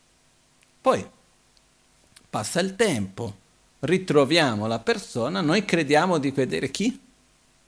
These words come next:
Quella foto lì vogliamo incontrare.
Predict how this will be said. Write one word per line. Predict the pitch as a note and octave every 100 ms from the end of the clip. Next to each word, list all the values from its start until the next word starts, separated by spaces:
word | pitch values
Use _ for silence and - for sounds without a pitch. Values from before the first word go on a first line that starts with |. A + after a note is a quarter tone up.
| _ _ _ _ _ _ _ _ _ _ _ _ _
Quella | - - D3
foto | - G2+ - F3+
lì | A#3 - _ _ _ _ _ _ _
vogliamo | A2 G#2+ G#2
incontrare. | G2 F#2+ G2 F#2+ G2 F2+ G#2